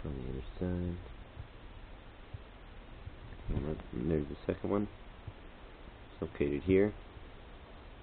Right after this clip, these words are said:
<clears throat> Third one.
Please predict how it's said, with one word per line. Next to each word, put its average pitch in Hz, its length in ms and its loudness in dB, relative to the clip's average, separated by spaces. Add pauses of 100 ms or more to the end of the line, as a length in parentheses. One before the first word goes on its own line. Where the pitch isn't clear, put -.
(2750)
<clears throat> - 80 8 (1120)
Third 87 160 10
one. 95 220 6